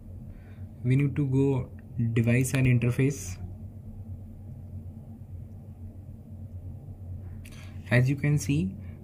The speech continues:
that our N I U S B hardware is connected, which is N I U S B six five zero one,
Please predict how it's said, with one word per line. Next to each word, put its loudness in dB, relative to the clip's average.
that 4
our 6
N 4
I 8
U 8
S 6
B 2
hardware 6
is 4
connected, 4
which 4
is 4
N 6
I 6
U 8
S 6
B 2
six 0
five 4
zero 6
one, 4